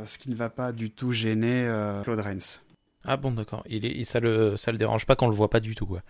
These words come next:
Speaker 2: On
Speaker 1: Non,
Speaker 2: le voit
Speaker 1: ça,
Speaker 2: dans
Speaker 1: ça le
Speaker 2: la
Speaker 1: dérangeait
Speaker 2: dernière
Speaker 1: pas.
Speaker 2: scène.
Speaker 1: C'est, L'Homme Invisible, c'est le premier rôle, euh, parlant de Claude Rains, qu'il avait déjà joué, euh, dans un film muet dans, dans les années vingt, où il jouait un, un septième ou huitième rôle, mais le film a totalement, euh,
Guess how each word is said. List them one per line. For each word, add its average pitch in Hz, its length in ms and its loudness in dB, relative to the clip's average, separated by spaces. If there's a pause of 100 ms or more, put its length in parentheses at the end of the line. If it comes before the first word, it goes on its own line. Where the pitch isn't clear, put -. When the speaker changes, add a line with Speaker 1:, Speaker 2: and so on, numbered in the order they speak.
(280)
Speaker 2:
On 127 60 -4
Speaker 1:
Non, 117 180 2
Speaker 2:
le 123 60 2
voit 113 120 4
Speaker 1:
ça, 113 80 0
Speaker 2:
dans 104 60 2
Speaker 1:
ça 95 80 0
le - 80 2
Speaker 2:
la 117 60 2
Speaker 1:
dérangeait 107 180 2
Speaker 2:
dernière 127 220 0
Speaker 1:
pas. 131 40 2
Speaker 2:
scène. 117 680 -2
Speaker 1:
C'est, - 80 -20 (500)
L'Homme 147 280 4
Invisible, 165 400 6
c'est 160 220 0
le 147 160 4
premier 160 920 6 (180)
rôle, 151 540 4
euh, 117 720 -2
parlant 147 420 2 (220)
de 120 400 -4
Claude 120 220 -6
Rains, 117 160 -4 (200)
qu'il 117 180 -6
avait 117 260 -4
déjà 127 340 0
joué, 131 300 0
euh, 113 760 -2
dans 120 280 -4
un 120 80 -2
film 127 260 -4
muet 127 320 0
dans, 107 720 -6 (240)
dans 107 120 -8
les 120 200 -6
années 117 240 -2
vingt, 139 320 0
où 139 100 2
il 127 60 -2
jouait 135 300 -2
un, 113 320 -4 (500)
un 127 120 -2
septième 147 540 2
ou 139 100 6
huitième 135 360 0
rôle, 156 260 2
mais 139 140 2
le 127 120 0
film 143 280 -2
a 123 80 -4
totalement, 127 680 -4
euh, - 20 -6